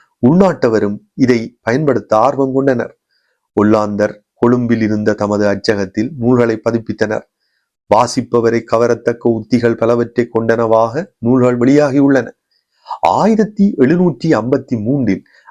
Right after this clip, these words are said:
அச்சிடப்பட்ட சத்தியத்தின் செயம் நூலில் அக்காலத்து அச்சாக்க நுட்பங்கள் பலவற்றை இனங்காண முடிகிறது. நூலின் தொடக்க பகுதியில் நூலின் தலைப்பு, அதனை உருவாக்க துணை நின்றோர், எழுதியவர், அச்சாக்கம் நிகழ்ந்த இடம்,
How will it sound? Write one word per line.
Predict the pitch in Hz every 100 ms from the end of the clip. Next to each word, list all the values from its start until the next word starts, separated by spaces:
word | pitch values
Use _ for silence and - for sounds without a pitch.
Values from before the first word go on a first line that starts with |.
| -
அச்சிடப்பட்ட | 98 175 170 - 131 131 131 226
சத்தியத்தின் | - 110 - 160 131 143 131 -
செயம் | 120 117
நூலில் | 110 107 104 104 - _ _
அக்காலத்து | - - - 165 170 139 - 160 160
அச்சாக்க | 110 104 - 160 160 147
நுட்பங்கள் | 120 120 147 151 147
பலவற்றை | 139 127 123 117 110 104 104 _ -
இனங்காண | 123 151 147 120 104
முடிகிறது. | 123 139 117 110 - - _ _ _ _ _ _ -
நூலின் | 147 185 160
தொடக்க | 131 120 135 131
பகுதியில் | - 98 90 90 98 233 - _ _ 120
நூலின் | 131 120 107
தலைப்பு, | 95 87 87 - 123 202 - _
அதனை | - 113 135
உருவாக்க | 123 113 127 127 127 123
துணை | - 101 98
நின்றோர், | 90 87 87 120 180 -
எழுதியவர், | 104 104 95 92 92 143 269
அச்சாக்கம் | - 117 - 139 131 127 123
நிகழ்ந்த | 113 104 101 92
இடம், | 90 87 135